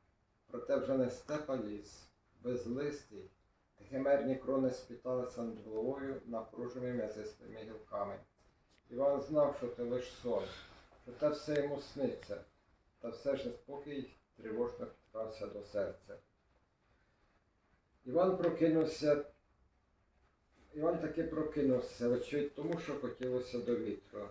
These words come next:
А коли відійшов за кілька кроків і зробив свою справу, випростався і побачив, що знаходиться у тому ж безлистому лісі зі свого сну. Що за мана, пробурмотів крізь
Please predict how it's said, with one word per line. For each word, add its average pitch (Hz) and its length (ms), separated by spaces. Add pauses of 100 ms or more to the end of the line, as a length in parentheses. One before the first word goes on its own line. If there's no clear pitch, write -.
А - 500
коли 147 280
відійшов 139 640 (120)
за 131 100
кілька 123 340
кроків 143 520
і 107 100
зробив 127 380
свою 131 260
справу, 135 500
випростався 131 880 (200)
і - 100
побачив, 131 520
що 135 60 (100)
знаходиться 113 520 (100)
у 110 60
тому 135 340
ж - 60 (100)
безлистому 117 800
лісі 117 380 (120)
зі 117 80
свого 113 300
сну. 101 320 (520)
Що 139 220
за 143 120
мана, 139 280
пробурмотів 107 880
крізь - 220